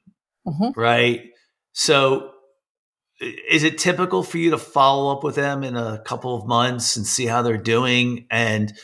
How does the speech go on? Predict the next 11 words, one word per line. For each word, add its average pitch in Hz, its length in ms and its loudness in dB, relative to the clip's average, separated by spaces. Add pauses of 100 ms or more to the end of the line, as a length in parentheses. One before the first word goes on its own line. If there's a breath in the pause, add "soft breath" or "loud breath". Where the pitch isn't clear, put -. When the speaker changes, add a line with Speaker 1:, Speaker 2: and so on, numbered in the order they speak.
(920 loud breath)
Speaker 2:
you 135 100 -2
know, 123 220 2
Speaker 1:
Some, 214 400 2 (340)
Speaker 2:
I, 147 180 0
Speaker 1:
some. 196 280 0 (120)
Speaker 2:
I, 123 280 -6
I, 165 120 2
I 196 280 2
would 247 180 0
think 185 420 -4
that 123 400 -2